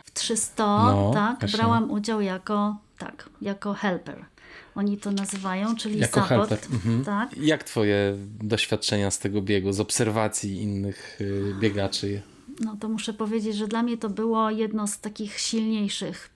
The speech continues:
Speaker 1: doświadczeń, odkąd medytuję, bo byłam cały miesiąc, pomagałam jednej, e, austriackiej, e, znajomej, która biegła wtedy, w, to było w dwa tysiące siedemnastym roku.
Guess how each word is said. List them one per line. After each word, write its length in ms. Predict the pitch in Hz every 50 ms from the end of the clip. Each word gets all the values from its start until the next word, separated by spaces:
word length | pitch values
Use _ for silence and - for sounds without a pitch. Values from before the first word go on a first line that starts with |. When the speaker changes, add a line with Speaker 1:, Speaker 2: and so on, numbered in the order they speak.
| -
Speaker 1:
doświadczeń, 960 | - - - 180 190 - 208 202 - - 208 190 175 - - - 196 190 180 180
odkąd 480 | 180 180 - - 196 185 180 175 -
medytuję, 720 | 208 202 190 202 208 208 - 208 185 175 190 202 214 220 196
bo 220 | 208 208 208 202 202 - - - - - - - - - -
byłam 400 | - 226 233 233 220 220 214 208 - _ _ _ - - -
cały 260 | - 254 247 240 233
miesiąc, 520 | 233 220 202 196 - 202 190 196 208 208
pomagałam 600 | - 220 208 202 202 196 214 220 214 208 208 196
jednej, 420 | - 208 208 214 214 208 202 - -
e, 200 | - - 202 196
austriackiej, 960 | 202 202 208 - - 220 226 214 196 185 175 - - 185 185 202 214 226 214 269 302 -
e, 260 | 196 185 185 185 190
znajomej, 540 | - - 214 208 202 190 190 185 190 202 208
która 360 | - - - 208 202 190 185
biegła 540 | 180 190 196 190 196 - 185 185 185 202 208
wtedy, 460 | 208 - - 185 180 180 196 208 208
w, 60 | 214
to 120 | - -
było 160 | 190 - 196 190
w 40 |
dwa 160 | 185 196 202 202
tysiące 380 | 220 208 - 214 208 208 214
siedemnastym 640 | 202 220 202 208 202 202 202 202 202 - - 214 202
roku. 420 | 185 185 175 170 - 220 240 277